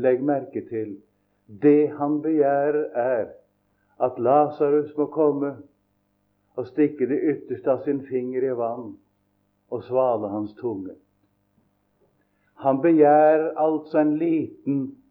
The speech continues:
dråpe av det som han hadde sitt liv i her på jorden. Og hvorfor begjærer han det? Fordi han ikke kan begjære noe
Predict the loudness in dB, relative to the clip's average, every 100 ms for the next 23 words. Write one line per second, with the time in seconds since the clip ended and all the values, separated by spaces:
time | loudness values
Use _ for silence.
0 | -2 2 6 6 4 -6 -10 -10 -2 -2
1 | 0 0 0 0 -8 -16 _ _ _ _
2 | _ _ -6 -2 -2 0 -2 -2 -6 -8
3 | -8 -6 -4 -2 -2 -2 -4 -4 -4 -4
4 | -6 -8 -14 -20 _ _ _ _ _ _
5 | 4 8 8 6 4 4 4 4 4 2
6 | 2 0 0 0 -4 -16 _ _ _ _
7 | _ _ _ _ _ _ _ _ _ 4
8 | 6 6 4 4 2 2 2 4 2 2
9 | -2 -2 -8 -12 2 8 8 8 4 0
10 | -8 -16 _ _ _ _ _ -4 0 0
11 | 0 -2 -8 -10